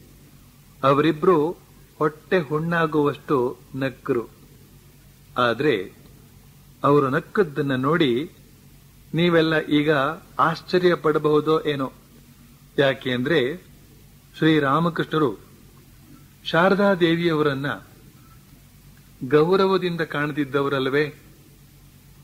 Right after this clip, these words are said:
ಅಂಥವರು ಈಗ ಈ ಹುಡುಗರ ಮುಂದೆ ತಮಾಷೆ ಮಾಡಬಹುದೇ ಅಂತ ನೀವು ಆಶ್ಚರ್ಯ ಪಡಬಹುದು. ಆದ್ರೆ ಹಾಗೆ ಆಶ್ಚರ್ಯ ಪಡಬೇಕಾಗಿಲ್ಲ.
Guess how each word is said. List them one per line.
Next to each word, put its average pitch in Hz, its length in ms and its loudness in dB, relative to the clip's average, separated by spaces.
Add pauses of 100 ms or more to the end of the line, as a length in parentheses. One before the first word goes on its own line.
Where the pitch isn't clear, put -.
(560)
ಅಂಥವರು 156 800 2 (800)
ಈಗ 170 240 2 (840)
ಈ 160 200 4
ಹುಡುಗರ 160 480 2
ಮುಂದೆ 131 560 -2 (800)
ತಮಾಷೆ 185 460 0
ಮಾಡಬಹುದೇ 151 720 2 (1300)
ಅಂತ 165 260 2 (840)
ನೀವು 135 460 2
ಆಶ್ಚರ್ಯ 143 580 0
ಪಡಬಹುದು. 143 560 0 (1000)
ಆದ್ರೆ 123 560 0 (640)
ಹಾಗೆ 160 420 2
ಆಶ್ಚರ್ಯ 170 540 2
ಪಡಬೇಕಾಗಿಲ್ಲ. 131 920 -2